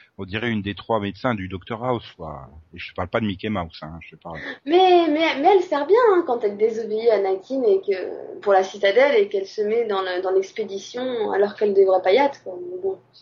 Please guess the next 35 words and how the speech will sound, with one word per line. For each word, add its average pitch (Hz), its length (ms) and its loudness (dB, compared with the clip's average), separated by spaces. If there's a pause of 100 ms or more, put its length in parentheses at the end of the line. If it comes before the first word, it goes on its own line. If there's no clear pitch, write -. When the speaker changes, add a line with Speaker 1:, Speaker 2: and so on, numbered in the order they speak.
(220)
Speaker 1:
Oui, 117 180 -2
bon, 87 180 -8
ça 82 200 -6
fait - 100 -6
un 85 80 -2
peu 95 140 -10
boulet, 104 400 -4
quoi. 107 240 -6
Ça - 100 -16
fait - 160 -14
vraiment 90 260 -4
l'ado 92 280 -2
boulet 92 340 -2
qui, 85 420 -8
qui - 140 -12
désobéit 90 480 -6
systématiquement, 101 880 -2
mais 92 240 0 (380)
Speaker 2:
Bon, - 60 2
après, 196 320 2
Speaker 1:
et 220 100 6
c'est 202 80 8
Speaker 2:
elle, 196 60 6
Speaker 1:
après, 185 180 4
Speaker 2:
elle 190 60 6
Speaker 1:
une 196 40 8
Speaker 2:
leur 202 180 4
Speaker 1:
fois 254 100 6
Speaker 2:
est 285 40 2
Speaker 1:
qu'elle - 120 0
Speaker 2:
utile. 127 120 6
Speaker 1:
est... 120 140 2 (180)
Ouais, 131 160 4
non, 98 160 2
mais 90 240 -2